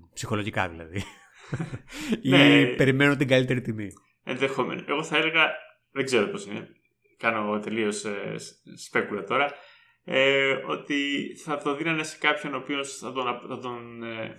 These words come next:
Speaker 2: θα είχε, θα είχε αποδείξει την αξία του, δεν πιστεύω να το δώσουν έτσι απλά.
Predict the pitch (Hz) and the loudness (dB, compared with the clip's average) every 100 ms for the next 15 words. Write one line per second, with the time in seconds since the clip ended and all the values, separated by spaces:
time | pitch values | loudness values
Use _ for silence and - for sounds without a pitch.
0 | - 123 123 120 - - 123 127 113 104 | -10 -4 -4 -6 -14 -14 -10 -4 -4 -4
1 | 123 - 117 110 - 127 101 - 107 107 | -6 -8 -8 -8 -4 -2 -2 -4 -12 -10
2 | - - 104 101 104 107 104 104 - 104 | -10 -8 -8 -8 -12 -12 -10 -12 -12 -14
3 | 107 - | -14 -18